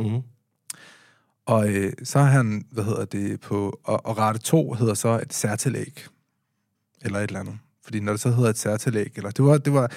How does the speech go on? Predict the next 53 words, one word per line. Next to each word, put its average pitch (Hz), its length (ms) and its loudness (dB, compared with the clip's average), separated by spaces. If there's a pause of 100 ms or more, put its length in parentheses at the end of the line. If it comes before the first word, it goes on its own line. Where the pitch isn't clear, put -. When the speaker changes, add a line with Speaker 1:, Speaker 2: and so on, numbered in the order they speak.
(120)
Speaker 2:
igen 123 340 0 (520)
Speaker 1:
Han 135 220 4
kunne 143 180 6
også 113 140 4
have 110 60 -2
snydt 107 160 0
mig, 92 240 2
fordi 104 220 -4
jeg 107 100 0
fatter 101 240 4
ikke 98 160 0
en 107 60 2
brik, 95 180 2 (140)
brik 95 160 -2
af 95 60 -2
det - 120 -8
der, - 160 -8
nej. 120 160 -2
Speaker 2:
Nej, 180 120 8
nej, 147 180 6
altså, 131 260 0
og 147 140 2
så, 180 240 6
øh, 139 440 6
øh, 120 240 2
havde 120 180 4
han 117 140 4
bare, 143 400 6
øh, 110 120 0
og, - 160 -6
og 123 140 -2
det, 156 80 6
han 156 140 6
egentlig 117 180 2
bare 113 120 4
havde 113 120 0
gjort, 120 240 2
det 120 100 -4
var 113 120 2
på 113 100 -8
de 117 80 -4
her 117 60 0
særtillæg, 113 600 -2
der 117 120 0
har 120 80 4
han 104 140 -2
bare, 107 180 0
hvad 113 100 -4
hedder 107 200 -2
det, 98 240 -6
<laughs> - 1500 -12
helt 117 140 -2
åndssvagt, 110 420 -4